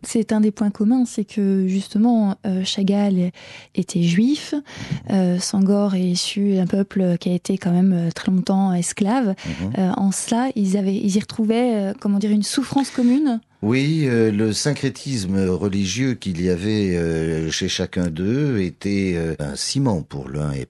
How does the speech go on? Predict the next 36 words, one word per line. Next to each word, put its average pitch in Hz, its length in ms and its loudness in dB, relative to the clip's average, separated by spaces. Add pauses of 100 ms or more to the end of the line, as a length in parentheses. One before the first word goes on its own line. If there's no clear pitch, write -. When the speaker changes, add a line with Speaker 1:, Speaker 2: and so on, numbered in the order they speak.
(120)
Speaker 2:
pour 65 180 -8
l'autre, 98 360 -4
et 98 40 -4
ils 80 120 -6
se 82 160 -6
sont 104 240 -4
posés 95 560 -2 (440)
beaucoup 120 320 -4
de 101 80 -4
questions - 420 -6
réciproquement. 85 720 -6 (440)
Il 98 300 -2
y 95 100 0
a 98 140 0
eu, 104 520 -2
euh, 85 180 -2 (360)
euh, 82 240 -6
quatre 135 300 -6
rencontres 82 640 -6
très, 65 480 -10
euh, 64 720 -14
très - 160 -8
fortes. - 400 -6
Il 71 140 -10
y 76 60 -4
a - 20 -2
eu 78 100 -4
cette 76 240 -6
visite 85 500 -10
de 80 80 -8
la 71 100 -8
rétrospective 82 920 -10
Chagall 73 360 -8
au 69 60 -10
Grand 65 180 -12
Palais. 98 400 -4